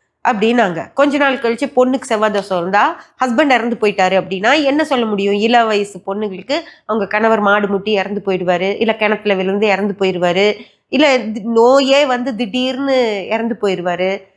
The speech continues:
கேன்சருக்கெல்லாம் அப்ப ரத்தங்க கீசத்தாங்கிறது தான் பேரா இருந்துச்சு. அப்போ அப்படி ரத்தங்க கீசத்தான் ஏன் எல்லாரும் நல்லா இருக்கப்போ ஏன் அந்த ஒரு,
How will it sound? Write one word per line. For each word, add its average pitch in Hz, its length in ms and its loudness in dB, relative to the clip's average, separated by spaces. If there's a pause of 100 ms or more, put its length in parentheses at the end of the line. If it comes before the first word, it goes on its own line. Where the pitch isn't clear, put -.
(200)
கேன்சருக்கெல்லாம் 285 760 2
அப்ப 254 200 0
ரத்தங்க 247 380 0
கீசத்தாங்கிறது 196 680 -4
தான் 277 240 0
பேரா 214 340 2
இருந்துச்சு. 165 420 -8 (260)
அப்போ 330 600 4
அப்படி 247 420 0
ரத்தங்க 269 300 0
கீசத்தான் 269 600 -2 (180)
ஏன் 311 380 2
எல்லாரும் 320 360 4
நல்லா 311 240 2
இருக்கப்போ 302 260 -6
ஏன் 302 200 2
அந்த 285 180 2
ஒரு, 277 300 2